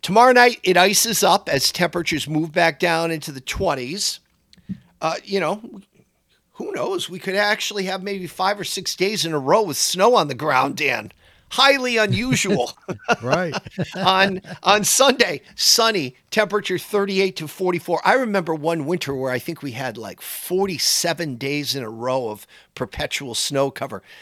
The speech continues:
Speaker 1: This winter, if we've had four point seven days in a
Speaker 2: That's
Speaker 1: row, I,
Speaker 2: right.
Speaker 1: I, you know, I, it just is such a weird winter.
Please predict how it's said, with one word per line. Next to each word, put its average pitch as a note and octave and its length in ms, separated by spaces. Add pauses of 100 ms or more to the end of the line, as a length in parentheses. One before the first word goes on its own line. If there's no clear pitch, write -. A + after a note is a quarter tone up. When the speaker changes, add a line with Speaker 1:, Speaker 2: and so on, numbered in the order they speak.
(200)
Speaker 1:
This G3+ 240
winter, A3+ 380
if F#3 160
we've F3 180
had F3 220
four G3+ 340
point F3+ 340
seven A3+ 440
days D3 340
in D3+ 120
a C3 80
Speaker 2:
That's C3+ 120
Speaker 1:
row, B2+ 160
I, - 40
Speaker 2:
right. - 240
Speaker 1:
I, - 40
you F3+ 220
know, F3 100
I, E3 100
it E3 300
just - 240
is D#3+ 100
such - 300
a C#3+ 60
weird D3 380
winter. C3 360